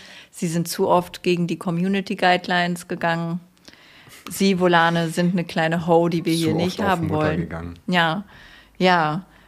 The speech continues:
Speaker 1: Und jetzt frage ich mich ja, wie lange das dauert, bis mir jemand schreibt, äh, der ist ja weg.
Speaker 2: Hm.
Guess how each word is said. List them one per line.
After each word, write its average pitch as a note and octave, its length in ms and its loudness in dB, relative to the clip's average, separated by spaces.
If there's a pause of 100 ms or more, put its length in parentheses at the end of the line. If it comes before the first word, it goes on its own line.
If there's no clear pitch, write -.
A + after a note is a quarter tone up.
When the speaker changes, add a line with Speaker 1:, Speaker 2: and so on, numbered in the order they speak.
(120)
Speaker 1:
Und F3+ 100 0
jetzt F3+ 240 4
frage F3 220 2
ich G3 80 -4
mich G#3+ 100 -2
ja, G#3+ 160 2
wie F#3+ 60 0
lange F3+ 200 2
das E3+ 200 -2
dauert, F3+ 400 2
bis F#3+ 180 -6
mir F#3+ 140 0
jemand F#3 280 0
schreibt, E3+ 440 0
äh, D#3 540 0
der D#3 120 -4
ist D#3 100 -6
ja D#3 60 -2
weg. G3+ 240 0 (500)
Speaker 2:
Hm. D#2 140 -12